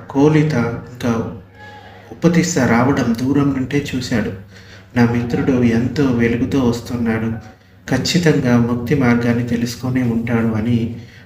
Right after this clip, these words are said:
ఆ కోలిత భావించాడు. "నిజమే మిత్రమా, అమృత పదాన్ని కనుగొన్నాను, గురువుని కనుక్కున్నాను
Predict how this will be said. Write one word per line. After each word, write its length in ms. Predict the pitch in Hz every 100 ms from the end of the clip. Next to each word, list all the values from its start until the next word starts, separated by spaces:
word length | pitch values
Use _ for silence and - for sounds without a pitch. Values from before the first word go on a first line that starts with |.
| -
ఆ 40 | 120
కోలిత 500 | 120 233 117 - 123 156 202 - - -
భావించాడు. 600 | 107 117 123 120 110 98 90 - - - - - -
"నిజమే 340 | 120 123 160 151
మిత్రమా, 840 | 233 - 233 233 277 208 - - -
అమృత 300 | - 139 160
పదాన్ని 480 | 156 127 123 120 120
కనుగొన్నాను, 840 | 117 117 117 117 113 107 117 - - - - - - - 123
గురువుని 400 | 139 156 143 127
కనుక్కున్నాను 840 | - 120 117 - - 226 214 233